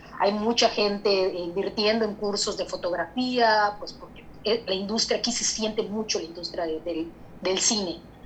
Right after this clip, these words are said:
Entonces, también digo, si es tu perfil y puedes desarrollar algún negocio, esta área, lo que es British Columbia, eh, Vancouver específicamente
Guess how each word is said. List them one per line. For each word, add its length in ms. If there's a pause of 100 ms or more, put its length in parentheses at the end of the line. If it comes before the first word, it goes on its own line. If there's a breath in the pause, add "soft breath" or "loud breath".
Entonces, 260
también 360
digo, 180
si 80
es 140
tu 100
perfil 520
y 40
puedes 240
desarrollar 560
algún 320
negocio, 480 (520 loud breath)
esta 380
área, 300
lo 320
que 80
es 100
British 360
Columbia, 480 (640)
eh, 400
Vancouver 480
específicamente 880